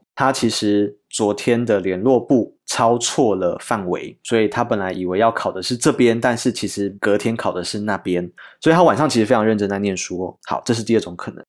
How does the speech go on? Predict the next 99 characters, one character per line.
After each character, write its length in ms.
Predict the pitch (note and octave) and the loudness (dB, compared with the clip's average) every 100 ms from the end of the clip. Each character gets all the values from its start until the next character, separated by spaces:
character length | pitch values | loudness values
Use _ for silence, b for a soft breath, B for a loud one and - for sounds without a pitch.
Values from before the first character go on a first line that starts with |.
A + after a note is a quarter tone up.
| _ | _
那 140 | - D#3+ | 0 2
当 100 | D#3 | 4
然 40 | |
我 60 | C3 | 2
们 80 | A2 | 0
可 80 | |
以 40 | A2+ | 0
讲 120 | G2 | 0
第 120 | G#2+ | -2
三 180 | G#2+ G#2 | -2 -2
种 160 | G2 F#2+ | -4 -8
可 140 | F#2 | -10
能， 100 | A2 | -4
会 60 | B2+ | 2
不 40 | |
会 100 | B2 | 4
老 120 | G2+ | 4
师 160 | E2+ A2+ | 0 -2
考 180 | - F2+ | -2 -2
卷 160 | A2 | -2
其 160 | G2 G2 | -2 -6
实 60 | |
出 160 | - A2+ | -4 -2
的 140 | G#2+ | 0
真 120 | F2+ A#2 | 0 -2
的 120 | G2+ | -2
是 120 | G#2 | -4
比 120 | F2+ | -6
较 160 | F2 F2 | -6 -6
难， 320 | F2 - - _ _ | -8 -12 -16 _ _
当 180 | - A#2+ | -2 0
你 80 | A2 | -2
去 140 | - | -4
看 160 | - A#2+ | -4 -4
的 80 | G2 | -2
时 100 | G#2+ | -2
候， 80 | G2+ | -2
你 60 | |
才 140 | F2 F2+ | -2 -2
发 160 | A2 | -2
现， 120 | A2+ G#2+ | 0 2
哇， 180 | A#2+ B - | 2 B -2
这 100 | C3+ | 2
张 140 | B2 A#2 | 2 0
考 160 | F#2+ | -2
卷 160 | A2+ A2+ | -2 -2
全 180 | - F#2 | -4 -4
班 180 | G2+ | -4
平 220 | G2+ F#2+ F2+ | -4 -10 -6
均 180 | G2 | -6
只 260 | G2+ - F#2 | -6 -8 -6
有 200 | F#2+ F2 | -4 -6
四 300 | - - E3 | -6 -4 -2
十 180 | - G2 | -2 -4
分， 300 | - F2 F2 _ _ _ - | -4 -6 -8 _ _ _ -4
诶， 180 | - - - | -4 -6 -6
妹 100 | A2 | -2
妹 180 | G#2 A2 | 0 0
已 40 | |
经 120 | G#2 | 0
算 220 | B2+ D3+ C#3 | 0 2 2
是 100 | C#3 | 2
比 140 | G#2 | 2
平 180 | - G2+ | -2 -2
均 140 | B2+ | -2
还 80 | A2+ | 2
要 140 | A#2 | 2
高 200 | C3+ B2 | 4 4
九 220 | B2 G#2+ E2+ | 4 0 -2
分 240 | G2 F2+ | -6 -6
这 140 | - | -6
样。 80 | F2 _ _ | -6 _ _
好， 160 | G2 - B B | -6 -6 B B
那 80 | F3 | 2
上 140 | F#3+ | 4
次 80 | F#3 | 6
我 80 | C3 | 6
在 80 | C#3+ | 8
演 180 | C3 A#2 | 6 4
讲 160 | A2 | 0
的 60 | F2+ | 0
时 80 | A#2 | 2
候， 60 | |
有 100 | G#2+ | 2
家 180 | F#2 G#2+ | 2 0
长 220 | G#2 F#2+ | 0 -2
讲 160 | F#2+ F2+ | -4 -4
了 100 | F#2 | -4
一 40 | |
个 100 | G2+ | -4
更， 240 | G2+ A#2 G#2 | -2 -4 -2
更 220 | B2 A2 | -2 -2
有 100 | - | -6
趣 200 | - A2 | -6 -6
的 60 | F2 | -4
例 180 | G2+ | -6
子， 80 | F2+ | -6
他 100 | A#2+ | -8
说 380 | C#3 D#3+ E3 | 0 2 0